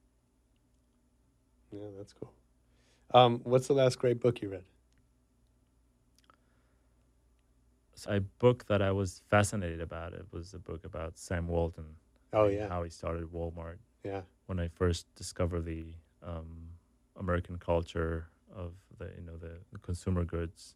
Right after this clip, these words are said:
Speaker 1: Yeah.
Speaker 2: And, um, and I wanted to understand how this kind of monsters are being built and what it started. So I just got a, several books about Sam Walton.
Speaker 1: Cool. How do you stay in touch with, uh, what's happening in design specifically?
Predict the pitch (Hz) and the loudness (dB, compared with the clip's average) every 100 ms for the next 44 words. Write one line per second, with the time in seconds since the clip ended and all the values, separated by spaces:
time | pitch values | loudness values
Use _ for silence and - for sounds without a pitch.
0 | - 101 90 - _ _ - 87 82 82 | -12 -12 -12 -20 _ _ -14 -12 -10 -12
1 | 85 85 82 82 82 82 85 87 _ _ | -12 -10 -10 -12 -14 -16 -18 -20 _ _
2 | _ _ _ _ _ _ _ _ - 107 | _ _ _ _ _ _ _ _ -20 -14
3 | 95 87 87 90 87 - 90 85 87 - | -10 -6 -2 0 -2 -2 -2 -2 -8 -6
4 | 87 85 85 - 90 90 85 85 _ _ | -2 -2 -6 -6 0 2 0 -4 _ _
5 | 101 95 - 95 90 87 85 - _ 98 | 8 8 6 0 2 2 -2 -12 _ 2
6 | 92 90 - 90 82 87 85 90 90 85 | 4 4 2 -2 -2 -12 -6 -2 -2 -4
7 | 87 _ 95 90 87 87 87 85 87 87 | -10 _ 0 2 4 2 -6 -6 -8 -8
8 | 85 - 87 85 87 - 85 85 87 85 | -14 -8 -6 -6 -10 -16 -14 -16 -18 -18
9 | 87 92 85 85 - _ _ _ _ - | -18 -4 -2 -2 -4 _ _ _ _ -2
10 | 92 90 87 80 - 87 - - 87 82 | 0 2 2 0 -4 -14 -16 -10 -10 -8
11 | 82 90 87 87 _ - 107 98 - _ | -12 -12 -14 -14 _ 0 0 0 -6 _
12 | _ _ _ - 160 202 180 185 156 139 | _ _ _ -2 0 2 2 4 4 4
13 | 135 127 - 113 107 - _ _ - 101 | 2 2 0 4 4 2 _ _ -8 -4
14 | 92 101 - 101 107 98 92 92 90 101 | -2 -4 -2 -2 -2 -8 -8 -12 -10 -8
15 | 95 95 90 85 - - 98 - - - | -6 -8 -14 -18 -18 -16 -16 -16 -20 -20